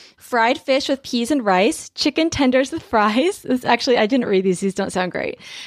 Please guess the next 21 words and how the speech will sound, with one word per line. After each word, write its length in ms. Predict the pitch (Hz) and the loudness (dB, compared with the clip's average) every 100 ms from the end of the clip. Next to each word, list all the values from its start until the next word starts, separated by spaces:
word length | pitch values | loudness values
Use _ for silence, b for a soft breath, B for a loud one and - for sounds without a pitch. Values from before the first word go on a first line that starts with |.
| B | B
Veggie 300 | 247 262 349 | -2 0 0
patty 340 | 277 240 247 262 | 0 0 2 2
with 140 | 240 | 2
ri-, 280 | 208 220 254 | 2 2 2
ri-, 260 | 214 - - | 0 -2 -2
white 280 | 214 247 - | 0 0 2
rice, 360 | 196 233 - | 0 0 -2
cheese 340 | - 285 302 - | -4 0 0 0
or 240 | 240 320 | 0 0
pepperoni 580 | 294 262 226 208 208 196 | 0 -2 0 0 0 -4
pizza. 560 | 262 277 - 170 190 - B B - | -6 -6 -4 -2 -2 -4 B B -2
And 200 | 240 240 | 0 0
each 280 | 262 277 | -2 -2
meal 200 | 311 294 | 0 0
comes 280 | 294 285 240 | 0 -2 0
with 100 | 254 | -2
a 60 | 247 | -2
Bermuda 440 | 247 233 208 214 | -2 0 2 2
ginger 380 | 208 202 196 185 | 0 0 2 0
beer 240 | 170 180 170 | 0 -4 -4
soda. 520 | - 190 - - | 0 0 0 -2